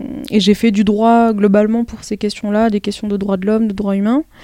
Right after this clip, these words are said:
Et, euh, et à l'issue de, de mon master en droit international, c'était une évidence pour moi. C'est-à-dire que les seuls, les seuls postes auxquels je postulais avaient, euh, un lien avec ces questions-là.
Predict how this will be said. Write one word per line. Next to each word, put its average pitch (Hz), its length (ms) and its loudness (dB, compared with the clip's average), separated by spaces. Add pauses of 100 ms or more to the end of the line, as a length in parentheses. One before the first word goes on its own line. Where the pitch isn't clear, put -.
(380)
Et, 208 200 4
euh, 185 840 0
et 208 100 -2
à 190 80 2
l'issue 196 280 -4
de, 202 280 -2
de 185 140 -6
mon 190 160 -6
master 196 320 -6
en 196 60 -4
droit 185 160 -4
international, 190 840 -2
c'était 190 1200 -4
une 214 140 0
évidence 214 440 -2
pour 202 120 -10
moi. 196 160 -6
C'est-à-dire - 220 -14
que - 60 -18
les 208 80 -6
seuls, 208 180 -2
les 208 280 -2
seuls 214 180 -2
postes - 280 -6
auxquels 214 200 -4
je 202 80 -2
postulais 220 640 -4
avaient, 196 440 -2
euh, 196 240 -6
un 196 120 -2
lien 220 300 -2
avec 196 200 -6
ces 196 140 -10
questions-là. 196 480 -4